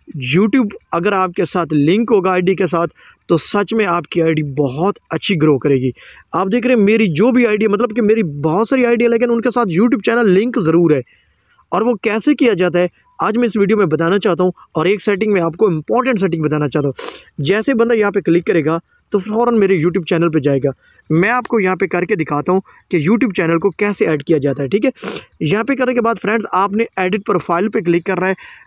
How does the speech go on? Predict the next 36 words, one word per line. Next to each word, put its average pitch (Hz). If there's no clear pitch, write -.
एडिट 226
प्रोफाइल 196
पे 190
करने 190
के 175
बाद 175
यहाँ 185
पे 208
अपना 185
यूज़र 208
नेम 202
जो 185
है 185
आप 170
लिख 160
सकते -
हैं, 185
जो 165
भी 185
आप 180
अपनी 165
आईडी 165
का 180
रखना 170
चाहते 165
हैं। 165
मतलब 165
कि 170
आप 170
अपनी 165
चा-, 160
ये 202
जो 240
है 254
ना 240
बीआईओ, 190